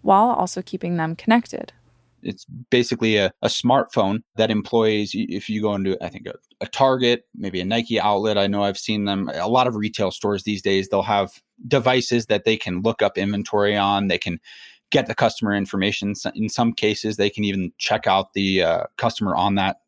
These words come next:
Speaker 2: kind of smartphone device. So that's the one that immediately comes to mind. In our stores, you've got a lot of different selling applications that integrate together,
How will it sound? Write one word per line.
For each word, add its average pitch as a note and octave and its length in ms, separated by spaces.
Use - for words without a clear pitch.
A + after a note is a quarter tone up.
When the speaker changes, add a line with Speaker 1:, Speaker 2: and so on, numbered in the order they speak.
Speaker 2:
kind G2+ 160
of - 80
smartphone A#2 600
device. C3+ 420
So - 160
that's B2 240
the A#2+ 100
one A2+ 300
that G2+ 140
immediately A#2 440
comes A#2 300
to - 80
mind. A#2+ 340
In B2+ 140
our C3 180
stores, C#3 500
you've A#2 200
got A2 320
a A#2 60
lot A2+ 340
of B2 120
different A2+ 300
selling A#2+ 420
applications D#3 840
that A2 240
integrate A2+ 420
together, A2+ 480